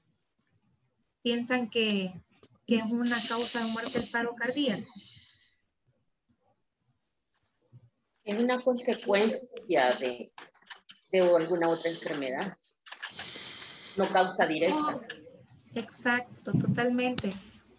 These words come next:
Speaker 1: Em, normalmente la causa básica es la que define la causa de muerte.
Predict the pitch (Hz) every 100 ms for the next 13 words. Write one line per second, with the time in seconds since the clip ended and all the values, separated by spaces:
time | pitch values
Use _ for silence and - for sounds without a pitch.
0 | - 240 220 208 202 - - 226 233 247
1 | 247 254 294 262 240 233 254 254 269 254
2 | 233 240 220 220 202 226 233 220 214 214
3 | 214 214 202 240 269 - 202